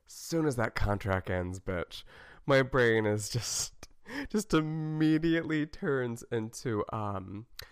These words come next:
that, uh, nightmare sequence in The Princess Bride where that beggar woman is yelling at the princess and goes, "Boo, the queen of garbage, the queen of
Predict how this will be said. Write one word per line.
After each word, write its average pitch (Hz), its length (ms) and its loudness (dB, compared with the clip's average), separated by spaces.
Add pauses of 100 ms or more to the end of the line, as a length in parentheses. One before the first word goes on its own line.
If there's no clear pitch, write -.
(300)
that, - 400 2 (340)
uh, - 180 -2 (300)
nightmare 120 600 2
sequence 151 720 -4
in 110 220 -4
The 104 60 -4
Princess 120 480 -4
Bride 107 680 -2
where 98 280 0
that - 500 -2 (500)
beggar 107 440 4
woman 123 380 4
is 104 240 -2
yelling 95 680 2 (100)
at 82 220 2 (240)
the 135 80 0
princess 117 420 -2
and 123 100 -2
goes, 123 200 2
"Boo, 175 600 2
the 156 220 2
queen 143 460 0
of 123 240 -4
garbage, 101 800 2
the 156 200 2
queen 135 440 0
of 107 200 2